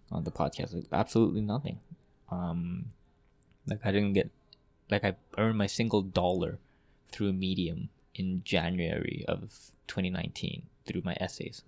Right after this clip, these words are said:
and that's 'cause, like, Medium told me I can get paid. If I didn't know that, I wouldn't have, um, applied for the program. But, you know, it's nothing to sustain myself over, and then people, you know, start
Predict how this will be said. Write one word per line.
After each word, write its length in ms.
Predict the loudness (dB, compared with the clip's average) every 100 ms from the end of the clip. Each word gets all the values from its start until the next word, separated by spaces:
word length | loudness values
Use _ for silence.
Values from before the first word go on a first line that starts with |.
| -4
and 340 | -4 -2 -2
that's 160 | -2 -2
'cause, 200 | -4 -4
like, 100 | -4
Medium 300 | -2 -2 -2
told 240 | -2 -2
me 100 | -2
I 40 | -6
can 120 | -8
get 140 | -8
paid. 300 | -6 -6 -8 -18 _ _ -20 -20 -20 _ -4
If 120 | 0
I 60 | 2
didn't 200 | 2 0
know 120 | 0
that, 120 | -2
I 60 | -2
wouldn't 240 | -6 -6
have, 180 | -6 -8 -16 -20 _ _
um, 260 | -8 -6 -8
applied 320 | -2 -2 -2
for 80 | -6
the 60 |
program. 480 | 0 2 4 2 0 -8 _ -20 -20 _ 0
But, 300 | 2 2 0 _ _ _ _
you 100 | 0
know, 60 | 2
it's 140 | 4
nothing 340 | 2 2 -2 0
to 180 | 0
sustain 420 | -2 -4 -4 -4 -4
myself 320 | -6 -8 -6
over, 300 | -8 -6 -8 -4
and 520 | 0 0 0 -4 -6 -2
then 180 | -2
people, 420 | 0 -4 -2 -4 -6 -12 -12
you 80 | -10
know, 140 | -10 -8
start 280 | -4 -4